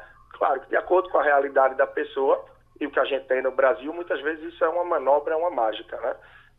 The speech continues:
Mas partindo pra se organizar melhor, muita coisa é possível fazer e, sobretudo, a fugir do endividamento. Mas é positivo para o Brasil a queda da taxa Selic e agora, pelo que se trouxe,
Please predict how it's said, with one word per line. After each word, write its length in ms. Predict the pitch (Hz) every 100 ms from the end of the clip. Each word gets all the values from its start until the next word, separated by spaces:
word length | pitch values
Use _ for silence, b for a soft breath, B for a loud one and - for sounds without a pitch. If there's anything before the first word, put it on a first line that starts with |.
| -
Mas 680 | 127 123 127 131 127 120 - _ _ _ _ _
partindo 340 | - - - 208
pra 120 | 151
se 100 | -
organizar 480 | 151 139 139 131 139
melhor, 380 | 139 131 139 156
muita 340 | 190 180 170
coisa 340 | - 139 147
é 40 | 147
possível 340 | - 135 139
fazer 320 | - 127 123
e, 40 | 139
sobretudo, 480 | 170 151 147 156 165
a 40 |
fugir 300 | - 165 147
do 80 | 170
endividamento. 600 | 160 170 196 123 107 - - B B B -
Mas 300 | 131 131 135
é 80 | 160
positivo 640 | - 175 147 - 165 165
para 160 | - 139
o 40 |
Brasil 440 | 135 123 110 131
a 80 | 131
queda 300 | - 127 123
da 100 | 120
taxa 320 | 117 120 - -
Selic 360 | 127 120 147 - - B B
e 160 | - 156
agora, 400 | 156 139 151 160
pelo 320 | 160 185 202
que 140 | - -
se 100 | 147
trouxe, 560 | 135 147 151 - 208